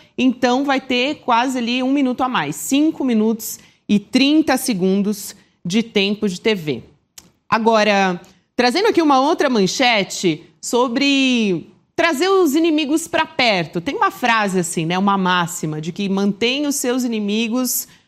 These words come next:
mais perto de você, pra poder observar os movimentos. É mais ou menos por aí, né? O presidente Lula,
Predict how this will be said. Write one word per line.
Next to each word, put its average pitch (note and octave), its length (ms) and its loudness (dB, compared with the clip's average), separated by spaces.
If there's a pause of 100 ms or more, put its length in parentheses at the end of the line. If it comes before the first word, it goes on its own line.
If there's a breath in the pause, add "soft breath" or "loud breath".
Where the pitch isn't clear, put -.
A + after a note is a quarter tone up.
(160 soft breath)
mais A#3+ 440 0
perto C4 460 0
de G#3+ 80 -4
você, A#3+ 420 -2
pra B3 140 -6
poder C4 380 -2
observar B3+ 540 -2
os B3+ 120 -6
movimentos. B3 580 -4
É G#4+ 60 -6
mais A4+ 180 0
ou A4+ 60 0
menos G#4+ 180 -2
por - 160 0
aí, B3 240 2
né? F#3+ 200 0 (380 soft breath)
O A3 80 -2
presidente C4+ 560 0
Lula, A3+ 720 2